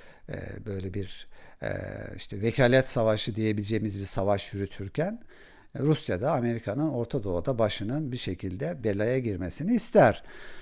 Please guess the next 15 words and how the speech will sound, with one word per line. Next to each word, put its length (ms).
Ancak 500
bunu 400
şu 200
aşamada 600
Amerikan 440
yönetimi 720
bundan, 480
e, 380
kaçınmaya 560
çalışıyor. 600
İsrail'e 800
sonsuz 840
desteğini 760
yinelerken, 680
tekrarlarken 960